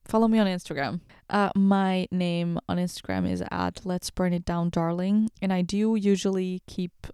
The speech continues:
up with some stuff there. I tend to upload a lot of pictures around my day, but I don't get to see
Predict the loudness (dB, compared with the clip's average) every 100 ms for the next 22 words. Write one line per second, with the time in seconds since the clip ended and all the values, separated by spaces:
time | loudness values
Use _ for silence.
0 | -8 -10 -8 -16 -16 _ -20 -20 -20 _
1 | -10 -8 -6 -4 -2 -2 0 0 2 0
2 | 0 0 0 0 -2 _ -8 2 4 4
3 | 0 0 2 2 2 0 -4 _ _ _
4 | _ _ _ -16 -16 -4 -4 -2 0 2
5 | 0 -2 -14 -20 -20 _ -20 -20 -6 0
6 | 2 2 0 -2 -4 0 2 2 0 -4
7 | -10 -8 -4 -2 -2 -4 -4 -4 -4 0
8 | 4 4 4 2 0 -4 -8 -20 -20 -16
9 | 0 2 4 2 0 0 -6 -4 0 0
10 | 0 -6 -10 -6 0 2 2 0 -4